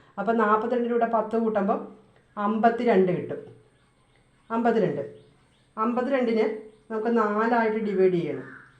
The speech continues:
കേട്ടോ. നാല് കൊണ്ട് ഡിവൈഡ് ചെയ്യുമ്പോൾ കിട്ടുന്നത് പതിമൂന്നാണ് കേട്ടോ. പതിമൂന്നാണ്.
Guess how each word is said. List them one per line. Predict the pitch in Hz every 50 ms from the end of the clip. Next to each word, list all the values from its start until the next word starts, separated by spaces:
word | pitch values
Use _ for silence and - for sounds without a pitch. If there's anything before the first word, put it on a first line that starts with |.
| _ _ _ _ _ - - - - - - _ _ _ _
കേട്ടോ. | 311 277 - - - - - - - - 202 202
നാല് | 202 214 214 226 240
കൊണ്ട് | 240 226 220 220 208
ഡിവൈഡ് | 214 196 202 202 196 208
ചെയ്യുമ്പോൾ | 208 190 180 180 180 202 240 - 359 - - - - _ _ _ _ _ _ _ _ _ _ -
കിട്ടുന്നത് | 226 208 214 233 220 214 196 185 190 - - - - - -
പതിമൂന്നാണ് | 208 202 190 214 220 226 220 220 208 170 160 180 240
കേട്ടോ. | 339 349 - - - - - - - - _ _ _ _ _ _ _ _ _ _ _ _ _ _ _ _ _ _ _ _ _ _ _ -
പതിമൂന്നാണ്. | 220 220 233 247 247 226 202 170 143 143